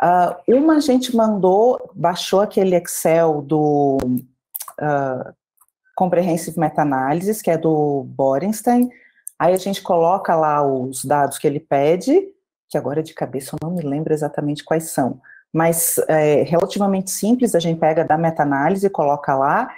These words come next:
e ele calcula aquele intervalo. E teve uma que a gente fez, ah, sem, agora a gente fez no, no Stata, sem o intervalo, e aí o revisor chegou,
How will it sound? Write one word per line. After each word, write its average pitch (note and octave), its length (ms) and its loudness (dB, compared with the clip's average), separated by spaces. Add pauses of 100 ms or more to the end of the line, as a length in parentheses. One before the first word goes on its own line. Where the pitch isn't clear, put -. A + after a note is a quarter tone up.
(240)
e G#3+ 100 2
ele A#3+ 200 2
calcula C4+ 520 2
aquele C4 200 2
intervalo. A#3 760 0 (720)
E G#3+ 800 4 (300)
teve A3+ 460 2
uma A#3+ 340 4
que B3 120 -2
a A3 60 2
gente G#3+ 300 -6
fez, G3 840 -2
ah, D#3+ 600 2 (140)
sem, B3+ 600 0 (140)
agora E3 460 2
a G#3 40 0
gente E3+ 200 -4
fez E3+ 220 0
no, D3 800 0 (400)
no E3+ 80 0
Stata, E3+ 600 -2
sem A3 420 0
o G3 100 2
intervalo, E3+ 680 0 (500)
e G#3+ 160 2
aí G#3 200 4
o - 20 2
revisor G#3 600 0
chegou, F#3+ 720 -2